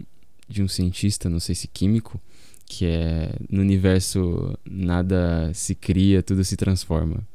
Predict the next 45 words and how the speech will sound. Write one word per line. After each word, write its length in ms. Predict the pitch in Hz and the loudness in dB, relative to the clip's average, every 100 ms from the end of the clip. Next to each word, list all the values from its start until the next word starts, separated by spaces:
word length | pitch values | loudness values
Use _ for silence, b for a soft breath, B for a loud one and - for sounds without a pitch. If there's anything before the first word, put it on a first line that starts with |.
| - | -2
Não 140 | 95 | 2
lembro 340 | 95 92 95 90 | 4 6 6 4
o 20 | |
nome 300 | 85 85 87 | 2 2 0
pra 440 | - 82 82 80 87 - - - - - | 0 0 0 -2 -6 -12 -20 -20 -12 -2
referenciar 580 | 95 90 90 87 87 | 0 0 0 0 0
aqui, 260 | 87 - 95 | -2 -2 0
mas 480 | 98 90 87 95 - - | 0 2 0 -2 -8 -4
é 100 | 87 | 2
uma 140 | 90 | 2
adaptação 460 | 90 90 95 98 92 | 2 0 0 0 0
dessa 200 | 87 95 | -2 -2
frase. 300 | - - 85 | -2 -4 -2
"Nada 320 | 90 - 160 | 0 2 2
se 160 | - | 0
cria, 380 | - - 82 87 - b b b | -2 -2 -2 -4 -10 b b b
tudo 160 | 107 101 | 0 0
se 140 | - | 0
combina." 600 | - 120 113 92 87 85 - B B B | 2 2 4 2 2 -4 -10 B B B
A 120 | - | -2
gente 220 | 92 101 104 | 0 0 0
pega 320 | - 98 101 | 0 2 2
coisas 440 | - 98 101 104 | 2 2 4 2
que 100 | - | -2
estão 280 | 101 - 98 | -6 -2 0
ali 480 | 92 90 98 117 127 | 0 0 0 0 -2
e 40 | |
a 60 | 131 | -4
gente 220 | 131 - | -4 -2
vai 140 | 123 | 0
juntando. 680 | 123 135 139 104 101 117 123 B B B B B - | 2 2 0 -2 0 -2 -4 B B B B B -10
E 80 | |
quando 280 | - 117 131 | -2 0 2
vê, 520 | 117 107 107 131 165 - - - - - - - | 2 2 2 2 -2 -4 -12 -18 -18 -18 -20 -6
tá 100 | - | -2
criando 260 | 95 107 104 | 0 2 2
uma 160 | 117 | 2
tendência 520 | 113 127 135 110 123 127 | 0 0 2 0 0 -2
no 60 | |
mercado, 600 | 110 104 - 82 92 101 | 0 -2 -2 -4 -4 -6
tá 180 | - 90 | -6 -6
fazendo 300 | - 95 98 | -2 -2 0
alguma 240 | 92 98 | -2 -4
coisa 200 | 98 98 | -4 -2
diferente. 720 | 95 - 107 95 87 107 - | -4 -4 -4 -4 -4 -8 -10